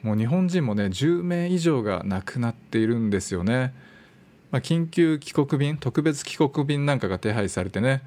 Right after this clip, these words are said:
まあ、ニュースでも、日本でもね、ニュースになっていたので、まあ、インドネシアが今大変な状況だということはご存知の方多いと思うんですけども、いや、これは驚きましたね。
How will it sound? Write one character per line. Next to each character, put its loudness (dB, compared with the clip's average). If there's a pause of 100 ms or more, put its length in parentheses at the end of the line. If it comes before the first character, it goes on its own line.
(220)
ま 0
あ、 2
ニ 2
ュ 2
ー 0
ス -2
で 4
も、 0
日 0
本 2
で 0
も -2
ね、 0 (280)
ニ 0
ュ 2
ー -2
ス -4
に 0
な 2
っ -20
て -4
い -4
た -4
の -2
で、 0
ま -2
あ、 -2
イ -2
ン 0
ド 0
ネ 0
シ -4
ア -2
が 0
今 0
大 -2
変 0
な -2
状 0
況 0
だ 2
と 0
い 0
う -2
こ -2
と 2
は -2 (260)
ご -2
存 2
知 -4
の -4
方 -4
多 0
い -4
と -4
思 0
う 0
ん -2
で -2
す -12 (120)
け -4
ど -4
も、 0 (240)
い -2
や、 2
こ -4
れ 0
は -2
驚 0
き -6
ま -2
し -6
た 0
ね。 0